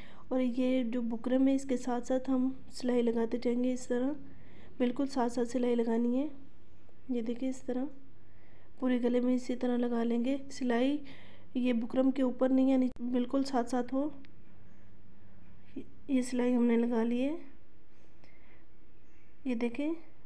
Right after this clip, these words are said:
इस तरह। अब हम लेस लेंगे,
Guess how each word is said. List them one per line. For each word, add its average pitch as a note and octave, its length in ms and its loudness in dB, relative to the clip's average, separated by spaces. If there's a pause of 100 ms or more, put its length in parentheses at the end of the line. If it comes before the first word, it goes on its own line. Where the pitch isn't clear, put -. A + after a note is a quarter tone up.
(580)
इस B3 220 -4
तरह। C4+ 240 0 (1500)
अब B3 100 2
हम B3+ 200 6
लेस A#3 320 4
लेंगे, C4+ 360 2